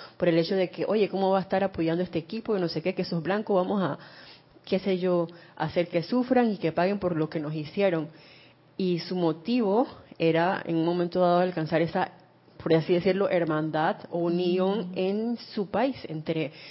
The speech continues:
Speaker 1: la raza negra y los blancos. Entonces, yo creo que tiene que, que, o juega un papel importante también la motivación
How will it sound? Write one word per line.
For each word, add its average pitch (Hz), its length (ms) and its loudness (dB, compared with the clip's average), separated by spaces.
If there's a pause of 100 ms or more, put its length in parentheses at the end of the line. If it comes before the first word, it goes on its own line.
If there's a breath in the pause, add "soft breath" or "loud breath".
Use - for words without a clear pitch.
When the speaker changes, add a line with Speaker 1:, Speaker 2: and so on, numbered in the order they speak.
(320 loud breath)
Speaker 1:
la 151 240 2
raza 190 800 0
negra 214 680 0
y 175 140 2
los 143 200 0
blancos. 160 480 -2
Entonces, 156 520 -2 (320 loud breath)
yo 180 160 6
creo - 20 4
que 190 120 4
tiene 180 260 0
que, 170 260 0
que, 151 560 0 (120)
o 160 100 2 (300)
juega 190 160 8
un 196 60 4
papel 202 220 4
importante 185 380 0
también 165 260 2
la 180 60 2
motivación 165 960 -2